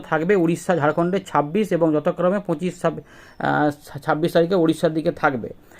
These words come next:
মূলত হালকা থেকে মাঝারি মানের বৃষ্টিপাতই পশ্চিমবঙ্গ, মানে গাঙ্গেয় পশ্চিমবঙ্গ, বিহার, ঝাড়খণ্ড, উড়িষ্যার দিকে দেখা যাবার কথা বলেছে আবহাওয়া দপ্তর সাতাশ তারিখ পর্যন্ত সময়ের মধ্যে। উত্তর পূর্ব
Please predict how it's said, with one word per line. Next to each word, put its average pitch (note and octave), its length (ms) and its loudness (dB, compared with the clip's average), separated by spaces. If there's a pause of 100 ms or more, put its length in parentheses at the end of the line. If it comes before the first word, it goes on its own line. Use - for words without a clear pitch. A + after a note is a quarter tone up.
(180)
মূলত F#3+ 300 6
হালকা G3 340 6
থেকে G#3 220 4
মাঝারি F3 280 4
মানের G3 240 2
বৃষ্টিপাতই F#3+ 520 0
পশ্চিমবঙ্গ, F#3 640 2
মানে E3+ 200 2
গাঙ্গেয় D#3+ 400 4
পশ্চিমবঙ্গ, F3 640 0
বিহার, D3+ 420 4
ঝাড়খণ্ড, D3 340 0
উড়িষ্যার D3+ 360 0
দিকে D#3 320 0 (340)
দেখা C#3+ 240 2
যাবার E3+ 200 4
কথা D#3 220 2
বলেছে D3+ 380 4
আবহাওয়া D#3 220 2
দপ্তর G#3 320 0 (200)
সাতাশ F#3 440 2
তারিখ E3+ 240 -2
পর্যন্ত E3 300 0
সময়ের D3+ 420 2
মধ্যে। C#3 400 2 (360)
উত্তর F#3 400 6
পূর্ব G3 440 6